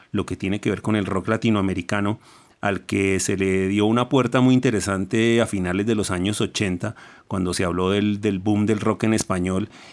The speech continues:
y luego con una especie de permanencia no muy regular,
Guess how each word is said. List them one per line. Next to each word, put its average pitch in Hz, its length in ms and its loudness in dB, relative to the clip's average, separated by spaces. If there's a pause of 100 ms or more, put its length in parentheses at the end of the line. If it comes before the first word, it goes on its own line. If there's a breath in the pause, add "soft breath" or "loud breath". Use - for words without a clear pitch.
(140 loud breath)
y 123 120 4
luego 127 320 4
con 147 180 4
una 131 560 4
especie 120 460 0
de 131 140 4
permanencia 107 1000 0 (460 loud breath)
no 143 180 6
muy 170 160 6
regular, 165 540 4